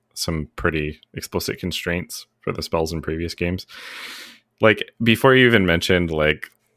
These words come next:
soul dart, like, dart and soul arrow, homing soul arrow, great soul arrow, all of that stuff, I was just like, "Yeah, it is." It, that's all I have associated with classic sorcery. Um,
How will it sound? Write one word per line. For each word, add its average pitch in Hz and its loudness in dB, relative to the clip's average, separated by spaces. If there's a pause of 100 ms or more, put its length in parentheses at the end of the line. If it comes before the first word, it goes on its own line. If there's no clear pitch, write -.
(140)
soul 92 4
dart, 85 4
like, 82 2
dart 80 2
and 85 0 (540)
soul 87 2
arrow, 80 4
homing 82 -2
soul 82 0
arrow, 76 -2
great 78 -2
soul 80 0
arrow, 76 0
all 78 0
of 76 -4
that - -2
stuff, - -6
I 82 -4
was 76 -6
just - -8
like, 73 -4
"Yeah, - -6
it - -8
is." 78 -8 (920)
It, 92 0
that's 85 2
all 85 0
I 80 0
have 78 -2
associated 76 -6
with 80 -8
classic - -6
sorcery. 85 -4 (280)
Um, 104 -8